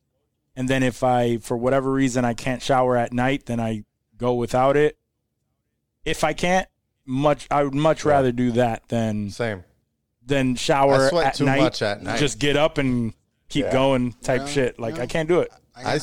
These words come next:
Speaker 3: not
Speaker 2: s-,
Speaker 3: really a,
Speaker 2: I
Speaker 3: I'm a
Speaker 2: sweat
Speaker 3: night
Speaker 2: too much
Speaker 3: sweater.
Speaker 2: during the night and throughout the
Speaker 3: Yeah.
Speaker 2: day to, like, not have showered.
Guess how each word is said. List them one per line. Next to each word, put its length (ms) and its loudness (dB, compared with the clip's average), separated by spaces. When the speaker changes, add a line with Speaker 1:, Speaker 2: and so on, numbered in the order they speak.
Speaker 3:
not 80 -6
Speaker 2:
s-, 60 -10
Speaker 3:
really 180 -12
a, 40 -12
Speaker 2:
I 20 -12
Speaker 3:
I'm 60 0
a 40 -4
Speaker 2:
sweat 520 -2
Speaker 3:
night 80 -14
Speaker 2:
too 180 -2
much 340 -4
Speaker 3:
sweater. 60 -18
Speaker 2:
during 360 -6
the 100 -10
night 540 -6
and 300 -6
throughout 380 0
the 60 -6
Speaker 3:
Yeah. 60 -12
Speaker 2:
day 500 -2
to, 300 -6
like, 440 -6
not 320 -6
have 220 -8
showered. 640 -6